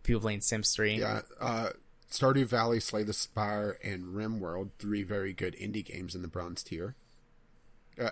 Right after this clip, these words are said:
Speaker 2: and,
Speaker 1: Yeah,
Speaker 2: uh,
Speaker 1: Garry's Mod on
Speaker 2: Terraria
Speaker 1: here.
Speaker 2: still hanging on to the bronze tier after all the, all these years and all these major sales.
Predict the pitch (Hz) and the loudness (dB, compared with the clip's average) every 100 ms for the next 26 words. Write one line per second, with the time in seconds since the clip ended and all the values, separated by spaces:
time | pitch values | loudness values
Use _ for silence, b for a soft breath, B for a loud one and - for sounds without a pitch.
0 | 131 147 - - 117 117 113 113 107 107 | 4 6 6 6 4 6 4 4 4 8
1 | 156 139 127 151 165 117 110 113 - 165 | 8 10 10 10 10 10 4 2 6 8
2 | 139 135 123 123 123 120 110 123 123 113 | 8 6 4 2 2 0 2 4 4 2
3 | - 120 117 113 123 123 120 120 113 127 | 2 2 2 0 0 2 2 0 -2 0
4 | 123 135 139 - 135 127 147 127 117 - | 2 4 4 2 2 4 2 2 -2 0
5 | 120 123 117 - 120 117 101 104 - 101 | 0 0 -2 -2 0 0 0 -2 -2 -2
6 | - 165 - | -2 -2 -4